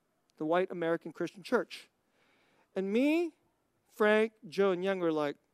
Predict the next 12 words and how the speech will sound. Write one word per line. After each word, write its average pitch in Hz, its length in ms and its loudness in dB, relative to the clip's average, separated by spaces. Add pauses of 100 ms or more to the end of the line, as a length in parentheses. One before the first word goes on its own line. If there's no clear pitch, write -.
(960)
"This - 180 -4
is 160 120 -8
not 156 320 -4
funny. 156 380 -8 (1000)
This 202 160 -6
is 151 100 -10
not 160 340 -6
funny." 160 340 -8 (1600)
And 175 100 -4
I 240 60 0
just - 220 -12
cringed. - 640 -8